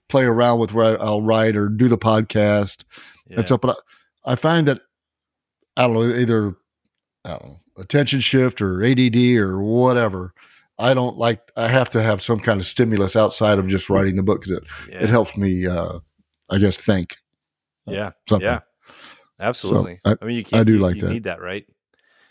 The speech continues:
Speaker 1: Yeah.
Speaker 2: You gotta have, you gotta have that.
Speaker 1: Yeah, and I, I don't know if that's from the military,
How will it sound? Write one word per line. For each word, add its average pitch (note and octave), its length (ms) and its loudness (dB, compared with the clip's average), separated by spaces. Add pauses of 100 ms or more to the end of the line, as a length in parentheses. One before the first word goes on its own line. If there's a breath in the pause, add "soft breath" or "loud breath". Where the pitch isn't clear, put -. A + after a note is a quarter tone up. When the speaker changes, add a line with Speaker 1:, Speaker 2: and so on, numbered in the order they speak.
(120)
Speaker 1:
Yeah. D#3 180 2
Speaker 2:
You C3+ 60 -4
gotta F#2+ 180 -8
have, F2+ 160 -12 (380)
you G2 80 -18
gotta G2 180 -10
have E2+ 160 -8
that. E2 220 -12 (960)
Speaker 1:
Yeah, B2 240 0
and B2+ 100 2
I, C3+ 40 2
I C3+ 200 -2
don't C3+ 140 2
know B2 80 0
if - 60 -4
that's B2+ 160 -2
from A#2+ 120 -6
the G#2 80 -6
military, C#3+ 840 0